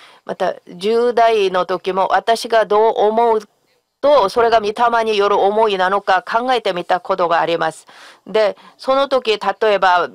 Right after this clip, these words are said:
あの、満たされて命と平安がある時は御霊による思い。でも、心が悩み苦しく重かった時は、ああ、これは肉の思いだと思ったのです。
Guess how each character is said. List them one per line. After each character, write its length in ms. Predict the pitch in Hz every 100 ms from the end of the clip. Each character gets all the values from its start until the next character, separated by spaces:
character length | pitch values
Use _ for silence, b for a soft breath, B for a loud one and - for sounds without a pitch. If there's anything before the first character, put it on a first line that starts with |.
| -
あ 100 | 190
の、 140 | 185
満 120 | 196
た 160 | 226 233
さ 140 | 247
れ 140 | 233 214
て 180 | 220
命 380 | 202 233 247 247
と 160 | - 208
平 260 | 220 233
安 100 | 233
が 120 | 233 220
あ 60 |
る 120 | 220
時 240 | 214 196 208
は 100 | 190
御 100 | 202
霊 340 | 208 247 240
に 80 | 226
よ 120 | 196
る 120 | 190
思 280 | - 180 185
い。 160 | 165 156 B B
で 120 | 214
も、 120 | 208 190
心 420 | 220 214 240 214
が 180 | 208 190
悩 320 | 190 208 220
み 160 | 233
苦 200 | 226 240 233
し 120 | -
く 120 | 202
重 280 | 185 208 233
か 140 | 247
っ 60 | 254
た 160 | 247 220
時 280 | 196 185 196
は、 160 | 180
あ 180 | 202 220
あ、 40 | 220
こ 160 | -
れ 80 | 208
は 120 | 208
肉 300 | 190 202 233
の 180 | 220 190
思 260 | 185 202 226
い 60 |
だ 140 | 247 277
と 280 | - 185 -
思 340 | 208 196 190
っ 60 | 175 - _
た 140 | - 175
の 100 | 160
で 140 | 160
す。 160 | 165